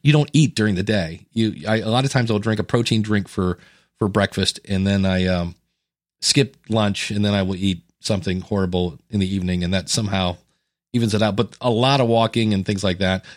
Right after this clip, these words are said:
And also the fun part, my best, my favorite part of, uh, the D C trip, I haven't done this in so long.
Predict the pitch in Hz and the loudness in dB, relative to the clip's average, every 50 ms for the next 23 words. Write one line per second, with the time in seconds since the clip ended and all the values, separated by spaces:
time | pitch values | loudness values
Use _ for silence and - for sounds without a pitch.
0 | _ - - 160 160 160 202 262 262 - 131 113 110 104 110 - - 160 170 175 | _ 0 2 4 4 4 4 4 4 4 4 4 4 2 2 2 2 2 2 2
1 | - - 131 123 117 113 117 120 127 135 127 123 113 113 - 160 190 208 - - | 2 2 2 2 0 -2 -2 -2 0 2 2 2 0 0 0 2 2 2 0 -2
2 | - - 131 127 127 - 180 185 170 - - 143 143 135 131 123 - 120 113 110 | -2 2 2 2 4 4 2 2 2 2 2 2 2 4 2 0 2 2 2 2
3 | 101 98 95 - - _ _ _ _ _ _ _ _ _ _ - 127 113 117 135 | 2 2 0 -2 -6 _ _ _ _ _ _ _ _ _ _ -4 -4 0 2 2
4 | 139 151 - 147 139 135 - 131 117 117 - - - - _ _ - 139 151 180 | 4 4 4 2 0 0 0 0 0 0 -2 -8 -20 -20 _ _ 0 2 4 6
5 | 175 170 160 147 139 135 131 123 - 113 107 - - 127 127 127 127 113 113 120 | 6 6 6 6 6 6 4 4 4 2 2 2 4 4 4 4 4 4 4 4
6 | 127 143 156 | 4 4 2